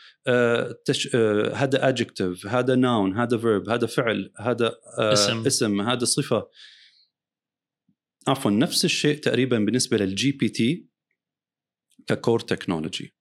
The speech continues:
Speaker 1: طب المخرجات تبعه you tokenize it، بيكون في توكنز، وهي التوكنز لا حصر لها بالمليارات.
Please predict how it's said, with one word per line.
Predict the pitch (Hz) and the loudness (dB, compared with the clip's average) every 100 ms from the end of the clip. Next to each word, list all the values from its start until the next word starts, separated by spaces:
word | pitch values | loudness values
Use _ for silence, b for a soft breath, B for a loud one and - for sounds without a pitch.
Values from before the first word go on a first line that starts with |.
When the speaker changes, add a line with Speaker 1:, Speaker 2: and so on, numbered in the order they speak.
| _ _ _ _ _ | _ _ _ _ _
Speaker 1:
طب | - 107 - - | -4 -4 -6 -2
المخرجات | 110 127 - 110 151 156 | 0 0 0 2 0 0
تبعه | 139 123 113 | 0 0 -2
you | |
tokenize | 113 123 - 98 85 82 | -2 -4 -2 -4 -4 -6
it، | 85 - - 104 | -10 -16 -18 -10
بيكون | 98 123 | -4 -4
في | - - | -2 -4
توكنز، | - 95 92 90 | -4 -4 -4 -4
وهي | 110 | -4
التوكنز | 110 123 113 117 110 - - | -4 -6 -4 -4 -4 -8 -6
لا | 110 104 | -4 -4
حصر | - - - | -4 -4 -4
لها | 90 85 - - | -4 -6 -12 -4
بالمليارات. | 110 101 92 87 80 78 | -2 0 0 -2 -4 -8